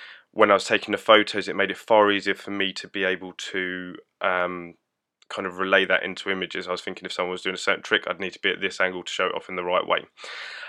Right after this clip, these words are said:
Um, and that eventually led me on to my first bit of magazine work,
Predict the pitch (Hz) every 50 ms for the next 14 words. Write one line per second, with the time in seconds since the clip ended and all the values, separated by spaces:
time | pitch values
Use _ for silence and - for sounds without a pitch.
0 | - - 110 110 113 113 - - - 95 135 139 - - - _ _ - 113 113
1 | 131 120 107 - 113 104 104 104 95 - 202 202 101 - - - - - - -
2 | 104 101 - - - - - 92 98 98 95 92 90 98 101 98 92 92 92 90
3 | 87 _ - -